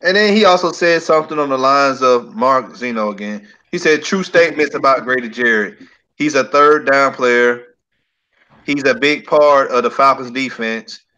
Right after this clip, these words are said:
He's outplayed his rookie deal. He deserves a new deal." But this is what he said,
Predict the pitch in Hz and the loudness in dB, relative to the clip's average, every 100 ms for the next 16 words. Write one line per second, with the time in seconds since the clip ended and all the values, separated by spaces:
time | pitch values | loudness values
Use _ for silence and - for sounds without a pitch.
0 | _ _ _ _ _ _ _ _ 143 147 | _ _ _ _ _ _ _ _ -4 -2
1 | 151 139 - 135 143 139 151 147 147 135 | -2 -6 -4 2 2 2 0 2 0 -2
2 | 143 127 135 139 139 127 127 123 120 120 | -6 -6 -6 -4 -6 -4 0 2 0 -2
3 | - - - - _ 147 135 139 139 143 | -10 -20 -20 -20 _ -2 0 2 4 2
4 | 127 131 139 117 107 92 85 _ _ _ | 0 -4 -2 -2 -4 -6 -10 _ _ _
5 | _ _ 196 226 180 - 202 190 175 175 | _ _ 2 4 4 2 -2 0 -2 0
6 | 170 170 160 | -2 -2 0